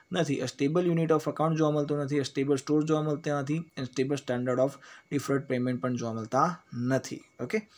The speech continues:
Then આવે છે નંબર સેવન, not suited for the least developed countries. એ આગ-, આગળ પોઇન્ટ જોયો છે એની એ જ વસ્તુ અહીંયા રિપીટ થાય છે. એટલે કે જે least developed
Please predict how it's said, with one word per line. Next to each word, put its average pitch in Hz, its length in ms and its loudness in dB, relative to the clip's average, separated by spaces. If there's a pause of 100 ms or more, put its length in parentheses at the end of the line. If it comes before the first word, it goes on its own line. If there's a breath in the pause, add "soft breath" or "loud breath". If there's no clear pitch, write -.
(300 loud breath)
Then 180 140 4
આવે 175 240 4
છે 165 100 0
નંબર 151 240 2
સેવન, 165 460 2 (400 loud breath)
not 165 160 4
suited 170 420 2 (100)
for 160 80 4
the 156 140 4
least 143 320 4
developed 135 320 4
countries. 131 320 -2 (120)
એ 143 60 -2
આગ-, 120 360 0
આગળ 135 220 2
પોઇન્ટ 135 300 0
જોયો 135 180 6
છે 131 140 -2
એની 135 200 0
એ 135 60 4
જ 135 80 -2
વસ્તુ 131 180 -2
અહીંયા 135 160 0
રિપીટ 127 300 0
થાય 127 160 0
છે. 185 200 -4 (120)
એટલે 127 260 -2
કે 131 100 2
જે 135 100 4
least 131 300 2
developed 135 400 2